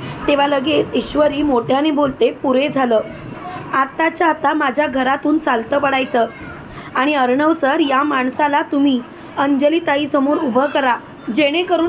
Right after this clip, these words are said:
अंजली ताईंच्या समोर हे सर्व सत्य येईल आणि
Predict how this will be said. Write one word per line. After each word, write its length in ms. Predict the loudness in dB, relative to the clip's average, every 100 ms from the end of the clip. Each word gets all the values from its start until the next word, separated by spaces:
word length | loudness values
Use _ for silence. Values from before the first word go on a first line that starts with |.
| 0
अंजली 400 | -2 0 0 0
ताईंच्या 440 | 2 0 0 -2
समोर 400 | -2 -2 0 0
हे 140 | 0 -2
सर्व 320 | -2 0 0
सत्य 340 | -2 -4 -2
येईल 260 | -2 0 -2 -6 -14 -14 -12 -12 -12 -12 -12 -4
आणि 200 | -2 0